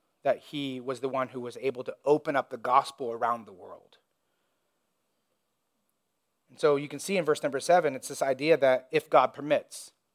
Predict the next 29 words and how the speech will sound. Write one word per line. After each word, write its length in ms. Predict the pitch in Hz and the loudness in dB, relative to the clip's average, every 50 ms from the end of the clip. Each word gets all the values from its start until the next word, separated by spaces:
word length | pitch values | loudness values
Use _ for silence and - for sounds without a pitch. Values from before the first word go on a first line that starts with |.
| _ _ _ _ _ _ _ _ _ _ _ _ _ _ _ _ | _ _ _ _ _ _ _ _ _ _ _ _ _ _ _ _
if 160 | - 160 - - | -6 -6 4 6
God 300 | 175 160 151 147 139 139 | 8 8 8 8 6 6
wills. 540 | 180 202 139 95 90 - - - - - _ _ _ _ _ _ _ _ _ _ _ _ _ - _ - | 6 6 6 6 0 -8 -18 -18 -18 -20 _ _ _ _ _ _ _ _ _ _ _ _ _ -20 _ -18
And, 140 | 151 - - | -18 -10 -6
and 160 | - 170 160 | -6 -4 -2
some 120 | - 240 | 0 0
people 220 | 247 277 - 185 175 | 0 0 0 0 2
are 60 | 160 | 2
like, 140 | 156 156 - - | 2 0 0 -6
"I'm 120 | 208 240 | -10 -10
just 200 | 247 247 - 185 | -10 -12 -14 -12
looking 280 | 190 220 - - 233 220 | -12 -12 -10 -10 -12 -12
for 160 | - - 208 | -10 -12 -12
God's 380 | 175 190 196 190 196 185 156 | -10 -8 -8 -8 -10 -12 -10
will 260 | 180 180 247 254 233 196 | -6 -4 -4 -2 -2 -4
in 60 | 160 | -4
my 100 | 147 139 | -6 -4
life." 220 | 131 123 117 117 | -4 -4 -2 -2
Well, 80 | 165 160 | -4 -4
first 240 | - - 302 285 - | -2 -4 -4 -4 0
of 80 | 190 | 2
all, 80 | 185 175 | 2 4
let's 160 | 175 175 - | 2 2 -2
say 80 | - 185 | -2 0
this. 240 | 160 135 - - _ _ _ _ _ | 0 -2 -2 -4 _ _ _ _ _
This 340 | 147 143 233 285 285 - - | -2 2 2 2 2 2 2
is 140 | 196 151 - | 0 2 6
God's 340 | - 160 143 139 131 - 139 | 8 8 8 8 6 2 -2
will. 380 | 117 123 120 139 208 262 262 | 0 4 4 4 4 2 -2